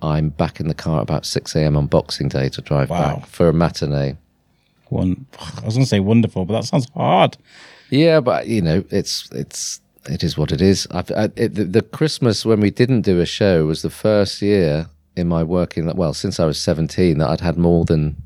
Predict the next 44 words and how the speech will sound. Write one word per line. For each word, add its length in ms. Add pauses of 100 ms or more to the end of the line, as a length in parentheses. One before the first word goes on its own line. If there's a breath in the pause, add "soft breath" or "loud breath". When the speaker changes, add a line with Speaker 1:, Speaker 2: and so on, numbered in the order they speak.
(160)
Speaker 1:
just 200
Christmas 360
Day 180
off, 180
'cause 160
I'd 120
always 320
done 160
panto. 540
Speaker 2:
What 120
were 60
you 100
like 200
then? 360
Were 140
you, 200
were 120
you, 280 (140)
were 60
you 80
like, 160
"Oh, 240
uh, 160
Speaker 1:
I 80
was 120
Speaker 2:
uh," 60
Speaker 1:
totally 380
in 100
the 80
way. 340 (240)
I 100
Speaker 2:
Yeah. 160
Speaker 1:
was 160
totally 160
in 60
the, 100
I 100
felt 360
in 140
the 80
way 260
at 80
home 260
because 300